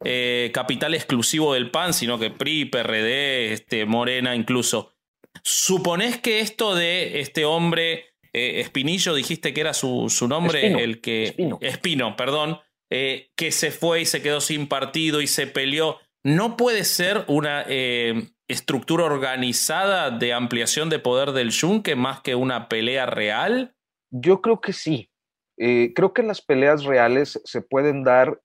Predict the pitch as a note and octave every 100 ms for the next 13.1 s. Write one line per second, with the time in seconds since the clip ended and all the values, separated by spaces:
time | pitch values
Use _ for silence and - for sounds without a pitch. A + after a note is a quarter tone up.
0 | - A2 G#2+ G#2 G2 A#2 A2+ A2 - B2
1 | B2+ - C3 C3 A#2 A2 G#2 G2+ G#2+ -
2 | - G#2 - A#2 A#2+ - - G2 G2 -
3 | - - - A2+ B2 A#2 A#2 G#2 G2+ -
4 | A2 A2 A2 G#2+ C3+ C#3+ C#3 B2+ C#3 -
5 | - _ - G#2 B2 D3 - C#3+ D3 D#3
6 | F3 D3+ A#2 - B2+ C3 C3+ C3+ C3 B2+
7 | - A#2+ - B2 C3 C3+ B2 A2+ A2+ B2
8 | B2 B2 A#2+ A#2+ B2 A#2 C3+ D3+ C#3+ A#2+
9 | A2 - G2+ A#2 A#2 B2 A#2+ A2 - A#2
10 | C3+ A#2 A2 G2 G2 F#2+ G2 G#2+ A2+ -
11 | G2+ - G2+ G2 G2+ G#2 G#2+ A2 G#2 G#2
12 | F#2+ G#2 G#2+ - A2+ A2+ C3 C3 C3 B2
13 | C3